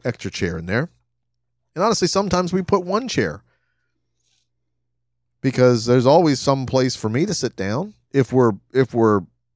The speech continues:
not that busy that I need to be standing and talking to people all day.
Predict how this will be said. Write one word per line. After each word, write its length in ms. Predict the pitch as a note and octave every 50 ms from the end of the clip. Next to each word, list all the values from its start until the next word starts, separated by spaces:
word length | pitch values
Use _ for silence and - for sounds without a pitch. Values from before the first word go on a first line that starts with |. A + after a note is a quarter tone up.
| _ _ _ _ _ _ _ _ _ _ _ _ _ _
not 340 | - A#2 C3 C3 C3 B2+ G#2+
that 260 | A#2+ A#2 A2+ F#2+ G#2+
busy 280 | G#2+ B2 B2+ A2+ B2 B2
that 120 | A2 G2+ G2+
I 120 | A#2 B2+
need 200 | B2+ B2 A#2+ A2
to 60 | G#2
be 120 | G2 G#2 G2+
standing 500 | - - - G#2 G#2 G#2 G2+ G2 F#2+ F#2+
and 100 | F#2 F2+
talking 380 | - G2 G#2 - - F#3 D#3
to 80 | A#2 F2+
people 320 | - - E2+ - - E2
all 160 | E2+ E2 D#2 D#2+
day. 320 | F2+ D#2+ D#2 G2 B2 D#3+